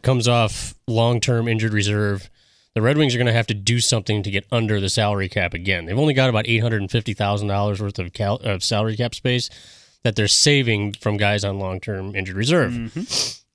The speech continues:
Speaker 1: So when Helm comes off, they're gonna be over the cap. They're gonna have to send someone out. The obvious choice is Luke Glendening. He will hit the road, go back to Grand Rapids. He's played pretty good,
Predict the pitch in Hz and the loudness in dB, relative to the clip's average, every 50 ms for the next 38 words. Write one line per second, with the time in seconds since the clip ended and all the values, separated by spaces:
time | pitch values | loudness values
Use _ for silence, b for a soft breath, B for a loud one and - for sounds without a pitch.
0 | _ - - - - 135 135 135 123 135 151 160 160 160 151 131 120 127 120 120 | _ -12 -4 0 2 4 4 4 4 4 4 4 4 2 2 4 4 4 4 4
1 | 117 113 - - - 110 113 117 110 113 113 113 113 117 113 107 - 107 98 104 | 2 0 0 -2 -2 0 0 2 2 2 2 2 0 0 -2 0 0 0 0 0
2 | - _ 127 117 107 113 101 98 113 117 113 - 120 - - - - 120 120 120 | -2 _ -4 -2 0 0 0 0 0 -2 0 0 2 4 4 4 2 2 0 0
3 | 117 107 - - 117 110 110 104 101 104 - 101 90 87 - - - b b b | 0 0 0 0 0 0 0 -2 -2 -2 -4 -4 -4 -4 -8 -12 -16 b b b
4 | b b b b b b b b _ _ _ - 117 117 113 123 127 143 143 139 | b b b b b b b b _ _ _ -2 0 2 4 4 4 4 4 4
5 | 135 127 113 - - - 120 117 113 - - 104 98 107 110 117 123 117 110 107 | 2 2 2 2 2 2 2 2 2 2 0 0 0 0 -2 -2 0 0 0 0
6 | 101 98 92 87 82 82 80 - _ _ _ 123 120 120 117 117 117 117 110 113 | 2 0 0 -2 -2 -6 -10 -14 _ _ _ 0 2 2 2 2 2 0 0 0
7 | 110 101 120 117 107 123 113 110 107 107 104 101 104 98 95 98 98 98 - - | -2 -2 -2 -2 0 0 0 0 0 0 0 0 -2 0 2 0 0 0 -2 -4
8 | 104 101 104 98 98 98 95 95 95 - 101 95 92 - - - b b b b | -4 -2 -2 -2 0 0 0 -2 -2 -2 -4 -4 -4 -4 -6 -6 b b b b
9 | b b b b b b _ _ _ _ 127 120 104 - - 143 151 151 135 120 | b b b b b b _ _ _ _ -2 -2 0 0 2 2 4 2 4 4
10 | - 147 147 143 139 139 135 135 135 | 4 4 6 4 4 4 2 2 0